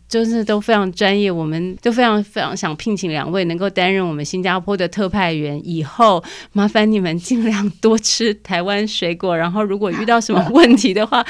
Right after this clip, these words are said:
<laughs> 可以随时像这样子的来跟大家分享。我觉得那个，说实话，有消费者的那个顾客回馈经验，生产者才有可能可以进步啊。以前我们外销之后，反正我们根本搞不清楚人家觉得好吃不好吃，对不对？那也就这样了。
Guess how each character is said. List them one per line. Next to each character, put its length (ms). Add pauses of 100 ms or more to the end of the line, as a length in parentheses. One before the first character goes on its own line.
(120)
<laughs> 180
可 120
以 100
随 340
时 240
像 320
这 120
样 180
子 120
的 260
来 200
跟 200
大 100
家 140
分 260
享。 160
我 80
觉 100
得 60
那 120
个， 280
说 240
实 160
话， 240
有 160
消 240
费 140
者 240
的 160
那 120
个 160
顾 160
客 200
回 120
馈 160
经 360
验， 280 (120)
生 180
产 160
者 100
才 180
有 80
可 160
能 140
可 120
以 80
进 320
步 160
啊。 160
以 80
前 120
我 60
们 160
外 160
销 180
之 220
后， 100
反 200
正 120
我 60
们 260
根 140
本 80
搞 160
不 80
清 240
楚 160
人 160
家 220 (280)
觉 140
得 80
好 160
吃 140
不 100
好 180
吃， 300
对 100
不 60
对？ 240
那 100
也 160
就 180
这 260
样 260
了。 180